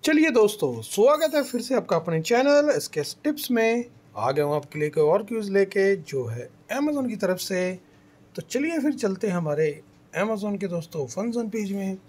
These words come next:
और check करते हैं आज कौन कौन से quiz available हो चुके हैं। तो यहाँ पे scroll कर लेंगे, पहले check कर लेंगे अगर कोई यहाँ नया quiz है। यहाँ कोई नहीं है, तो चलिए चलते हैं हमारे फन ज़ोन page में।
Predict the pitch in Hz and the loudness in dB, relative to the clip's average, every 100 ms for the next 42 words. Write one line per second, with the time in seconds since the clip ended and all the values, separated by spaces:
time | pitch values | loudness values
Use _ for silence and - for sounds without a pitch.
0 | - - _ - 160 160 _ 269 254 226 | -20 -20 _ -8 -8 -8 _ -4 -2 -4
1 | 170 175 160 156 - 135 131 123 120 113 | -2 -2 -2 -4 -8 -8 -10 -12 -12 -12
2 | 160 214 220 190 165 139 110 165 185 160 | -4 -4 -2 -2 -4 -6 -6 -6 -6 -8
3 | 160 196 277 _ _ _ _ _ _ _ | -6 -6 -8 _ _ _ _ _ _ _
4 | _ _ _ _ - 135 131 135 139 - | _ _ _ _ -8 -6 -6 -8 -12 -14
5 | - 160 190 208 190 185 190 190 190 180 | -2 2 2 0 -4 -2 0 0 0 -4
6 | 175 175 160 165 170 165 160 156 160 120 | -4 -6 -4 -4 -4 -4 -4 -4 -6 -10
7 | 110 160 165 160 160 165 156 156 160 143 | -8 -6 -4 -4 -4 -4 -4 0 0 -2
8 | 117 120 117 113 123 147 156 160 156 151 | -8 -12 -12 -10 -10 -8 -6 -6 -6 -8
9 | 131 123 120 135 131 113 110 127 127 131 | -10 -12 -12 -12 -14 -16 -14 -12 -10 -12
10 | 127 _ - - - _ _ 117 113 107 | -14 _ -20 -18 -18 _ _ -14 -14 -12
11 | 110 - 120 117 113 110 110 143 165 160 | -16 -14 -12 -12 -12 -12 -4 -4 -4 -6
12 | 156 220 | -6 -6